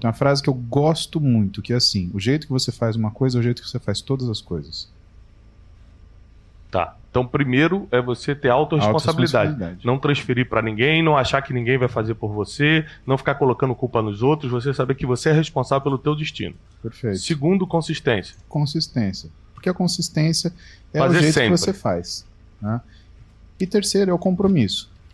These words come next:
Speaker 1: Você aceitar que você tem que se envolver com coisas, né? Criar o hábito do compromisso. Então, você encontra uma pessoa e fala, "Pô, vamos jantar?" "Vamos." "Quando?" "Vamos jantar amanhã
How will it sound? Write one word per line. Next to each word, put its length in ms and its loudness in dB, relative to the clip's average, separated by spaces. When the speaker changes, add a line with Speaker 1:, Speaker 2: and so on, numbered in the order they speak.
Speaker 1:
Você 480 -2
aceitar 960 2
que 100 -6
você 220 -4
tem 160 0
que 60 -4
se 140 -2
envolver 480 2
com 140 -4
coisas, 540 -6
né? 100 -2
Criar 380 2
o 140 4
hábito 380 2
do 80 -4
compromisso. 580 -4
Então, 240 -2
você 180 -4
encontra 300 -2
uma 80 -6
pessoa 260 -8
e 20 -20
fala, 140 -2
"Pô, 240 4
vamos 400 0
jantar?" 440 -2
"Vamos." 360 -2
"Quando?" 320 0
"Vamos 200 -2
jantar 280 -2
amanhã 560 -2